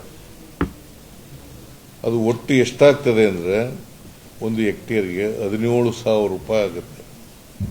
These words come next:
ನೀರಾವರಿ ಜಮೀನಿಗೆ ಹದಿನೇಳು ಸಾವಿರ ರೂಪಾಯಿ ಪ್ಲಸ್ ಸರ್ಕಾರದಿಂದ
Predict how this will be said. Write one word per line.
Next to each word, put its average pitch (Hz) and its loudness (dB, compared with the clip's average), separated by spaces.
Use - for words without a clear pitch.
ನೀರಾವರಿ 139 8
ಜಮೀನಿಗೆ 120 2
ಹದಿನೇಳು 117 4
ಸಾವಿರ 120 6
ರೂಪಾಯಿ 123 2
ಪ್ಲಸ್ 131 0
ಸರ್ಕಾರದಿಂದ 120 4